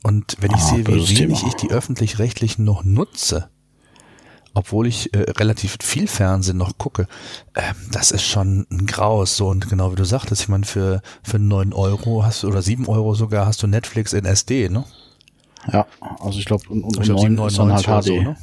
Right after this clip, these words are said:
Speaker 1: so, ne?
Speaker 2: Äh, also H D hast du dann für neun, also ein Zehner im Monat, Pi mal
Speaker 1: Genau.
Speaker 2: Daumen.
Speaker 1: Ja.
Speaker 2: Amazon ist, glaub ich, kostet, glaub ich, ich glaub, achtzig Euro sogar im Jahr.
Speaker 1: Ja, und,
Speaker 2: Und
Speaker 1: und das D V B T zwei wird ja jetzt auch achtzig Euro im Jahr kosten, ne?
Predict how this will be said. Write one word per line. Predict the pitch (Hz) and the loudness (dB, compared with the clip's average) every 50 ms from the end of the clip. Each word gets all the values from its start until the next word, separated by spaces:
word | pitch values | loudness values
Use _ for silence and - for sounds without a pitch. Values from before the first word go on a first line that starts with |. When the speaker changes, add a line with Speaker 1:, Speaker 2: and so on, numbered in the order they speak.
| - - | -14 -6
Speaker 1:
so, | - 101 | -2 0
ne? | 101 98 95 | 0 2 0
Speaker 2:
Äh, | 80 | 0
also | - 101 98 95 - - | -2 -2 -2 -2 -2 -2
H | 98 104 104 | -2 -2 0
D | 110 101 95 | 0 2 2
hast | 104 110 110 | 0 0 0
du | 104 | 0
dann | 98 95 | 0 0
für | - - | -2 -2
neun, | 95 90 90 110 127 | 0 0 2 0 0
also | - 95 95 98 | 0 -2 -2 -2
ein | 98 | -2
Zehner | - - 104 110 110 | 0 0 2 2 2
im | 104 | 2
Monat, | 107 113 113 117 113 - | 2 2 0 0 -2 -2
Pi | - 127 123 117 | 0 0 2 2
mal | 110 | 2
Speaker 1:
Genau. | 104 101 101 | 2 0 0
Speaker 2:
Daumen. | 104 113 123 131 - - - - - - | 0 -2 -2 -4 -8 -14 -20 -14 -6 -4
Speaker 1:
Ja. | 104 101 - - - - - - - - | -4 -4 -4 -6 -10 -14 -16 -16 -6 0
Speaker 2:
Amazon | 104 101 107 110 107 - - 117 113 113 - | 2 2 4 2 2 0 0 0 0 0 0
ist, | 104 - - | -4 -6 -2
glaub | - - - - | -2 -2 -2 -2
ich, | 104 - | -4 -6
kostet, | - - 101 - | -4 -4 -4 -2
glaub | - 101 98 | -2 -2 -2
ich, | 95 101 | -2 -8
ich | - | -4
glaub, | - 113 - - | -4 -4 -2 -2
achtzig | 110 - - - 101 - | -6 -8 -8 -8 -6 -4
Euro | 127 110 92 | -4 -4 -2
sogar | 92 101 92 82 | -2 -2 -2 0
im | - - | 0 2
Jahr. | 92 101 123 135 - - - - - - - - - - - - - - - - - - - - - - - | 2 2 2 0 -2 -6 -14 -20 -18 -16 -16 -14 -14 -14 -14 -16 -14 -14 -14 -14 -14 -16 -16 -18 -4 -2 -2
Speaker 1:
Ja, | - 160 | 0 2
und, | 156 113 110 | 2 2 4
Speaker 2:
Und | 107 101 101 | 4 4 2
Speaker 1:
und | 107 | 2
das | 107 - - 98 101 - | 2 2 2 2 0 0
D | 110 | -2
V | 107 - 110 | -2 -2 -4
B | 101 104 101 | -4 -4 -4
T | - 104 - | -4 -4 -4
zwei | - - - 92 87 95 117 131 127 - - | -4 -6 -4 -2 0 0 0 -2 -2 -4 -4
wird | 113 127 - - | -4 -4 -2 0
ja | 123 120 | -2 -2
jetzt | 127 - | 0 0
auch | - 151 165 - - - - _ _ - | -2 -2 -2 -4 -10 -20 -20 _ _ -4
achtzig | 104 98 95 95 - - 95 - - - - | -4 -4 -4 -4 -2 -2 -2 -2 -4 -4 -2
Euro | 98 98 98 92 - - | 0 0 0 0 -2 -2
im | 92 92 92 | 0 0 0
Jahr | 90 87 85 87 | 0 0 -2 -2
kosten, | - - - 98 92 - - - 95 - | -4 -2 -2 -2 -2 -2 -6 -8 -4 -4
ne? | 95 - | -2 -4